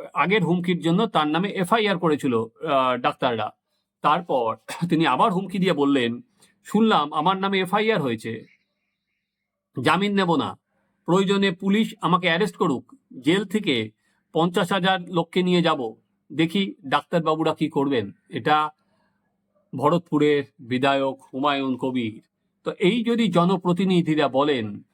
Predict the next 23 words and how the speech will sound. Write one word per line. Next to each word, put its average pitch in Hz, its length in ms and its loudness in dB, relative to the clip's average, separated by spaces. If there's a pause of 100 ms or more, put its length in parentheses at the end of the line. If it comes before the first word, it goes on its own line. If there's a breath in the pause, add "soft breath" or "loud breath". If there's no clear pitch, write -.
(400)
তাহলে 131 500 0 (440)
আমরা 143 220 2
যেটা 135 220 -2
বলছি, 135 580 0 (560)
যেটা 135 200 -2
ডাক্তাররা 127 480 -2
যেটা 127 220 -2
নিয়ে 123 140 0
আন্দোলন 135 360 0
করছে, 127 480 -4 (420)
যে 147 120 0
এই 165 120 2
থ্রেট 202 340 -2
কালচার, 120 580 -2 (320)
সেটা 180 400 -2 (380)
কোন 143 260 -2
জায়গায় 110 360 -2
যাবে? 95 400 -10 (720)
এই 190 180 0
থ্রেট 202 300 -2
কালচারটা 175 520 -2
কোথায় 175 380 -2
পৌঁছাচ্ছে? 139 760 -6